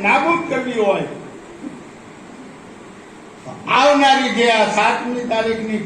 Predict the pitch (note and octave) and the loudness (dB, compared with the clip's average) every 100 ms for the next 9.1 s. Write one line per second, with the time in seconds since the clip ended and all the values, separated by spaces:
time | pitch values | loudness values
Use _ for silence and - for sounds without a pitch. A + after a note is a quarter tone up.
0 | A3 D4 D4+ E4 D4+ - G3+ - - - | -4 -4 0 2 2 4 2 0 -6 -12
1 | - - - - - - - - E3+ G#3 | -16 -20 -20 -20 -20 -20 -20 -14 -6 -6
2 | - B3+ D#4+ F4 E4 D#4 D4+ C#4+ G3+ E3+ | -2 0 4 4 4 4 4 4 2 2
3 | E3 A#3+ E4+ E4 D4 D4 C#4 A#3+ F#3 F3 | 4 4 4 4 2 2 0 0 -2 -2
4 | - - - - - - - - - - | -8 -14 -16 -18 -20 -20 -20 -20 -20 -18
5 | - G#3+ D#4 D4+ D#4+ D#4+ D4+ - D#4+ F4 | 0 2 4 4 4 4 2 2 4 4
6 | E4+ - C4 C#4+ D4+ C#4+ B3 - - - | 2 -2 0 4 6 6 2 -2 -6 -12
7 | - - - - - - - - - - | -16 -18 -20 -18 -18 -18 -20 -20 -20 -20
8 | - - - - - - - F3 G#3 A#3 | -20 -18 -18 -20 -20 -20 -8 2 2 4